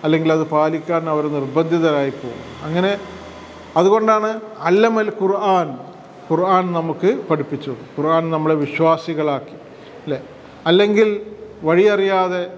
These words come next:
ഹുവല്ലദീ അർസല റസൂലഹു ബിൽ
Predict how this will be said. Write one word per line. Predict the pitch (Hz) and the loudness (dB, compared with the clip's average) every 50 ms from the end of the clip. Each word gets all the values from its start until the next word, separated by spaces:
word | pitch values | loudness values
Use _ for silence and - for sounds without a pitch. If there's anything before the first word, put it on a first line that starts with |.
| - - - - - - - - - - - - - - - - - - | -18 -20 -20 -20 -20 -20 -20 -20 -20 -20 -20 -20 -20 -20 -20 -14 -4 0
ഹുവല്ലദീ | 156 175 190 202 190 190 190 185 190 196 208 240 254 - - 165 | 2 4 4 4 4 4 4 4 4 4 4 2 -2 -2 -2 0
അർസല | 170 170 165 - 202 202 196 190 180 180 | 0 -2 -2 -2 0 0 2 2 2 0
റസൂലഹു | 175 180 190 185 185 190 190 170 165 185 180 175 | 0 0 0 2 2 2 2 0 0 0 0 2
ബിൽ | 180 180 175 | 2 0 0